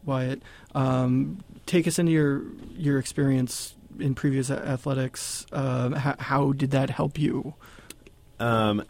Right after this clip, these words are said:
Speaker 2: it, it was immensely important. Um,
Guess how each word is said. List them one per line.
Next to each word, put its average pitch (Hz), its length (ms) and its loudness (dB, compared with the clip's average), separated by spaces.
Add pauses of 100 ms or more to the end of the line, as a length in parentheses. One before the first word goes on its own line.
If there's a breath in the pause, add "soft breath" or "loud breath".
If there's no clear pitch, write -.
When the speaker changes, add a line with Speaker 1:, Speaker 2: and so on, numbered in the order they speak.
(180)
Speaker 2:
it, - 180 -4 (300)
it 123 160 -2
was 135 380 4 (340)
immensely 123 580 2
important. 101 800 0 (540)
Um, 95 340 -4